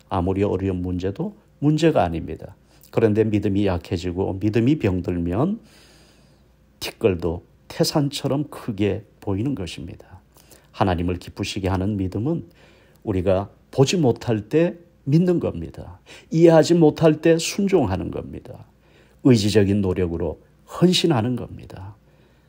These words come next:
받기 전에 믿음으로 먼저 감사하는 것입니다. 이런 믿음의 소유자들이 되어서 하나님을 기쁘시게 해드리기를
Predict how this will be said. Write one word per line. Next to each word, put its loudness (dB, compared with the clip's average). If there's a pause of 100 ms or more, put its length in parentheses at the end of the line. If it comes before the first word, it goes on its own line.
(320)
받기 -2
전에 -2 (340)
믿음으로 -2
먼저 -4 (340)
감사하는 -8
것입니다. -16 (680)
이런 6
믿음의 2
소유자들이 -2
되어서 -6
하나님을 -4
기쁘시게 -4
해드리기를 -4